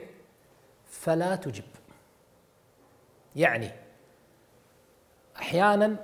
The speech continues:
أنت ممكن تملك طرف الإجابة، سامع عن إجابة،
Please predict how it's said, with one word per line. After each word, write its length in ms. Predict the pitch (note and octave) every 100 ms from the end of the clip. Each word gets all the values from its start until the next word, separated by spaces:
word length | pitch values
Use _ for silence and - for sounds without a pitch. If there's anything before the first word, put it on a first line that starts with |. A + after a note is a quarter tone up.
| - -
أنت 220 | F3 -
ممكن 480 | D#3 F#3+ F#3 E3 D3+
تملك 640 | G3 G3 F#3+ G3+ - - - - _ _ _ _ _ _ -
طرف 320 | A#3 F#3 D3
الإجابة، 500 | C#3 C3 A2+ F#2 - - _ _ _ _ _ _
سامع 720 | - - A3 A3 F3+ C#3 G#2 - - - _ _ _ _ _ _ _ -
عن 160 | C3 B2+
إجابة، 360 | A2+ G2 F#2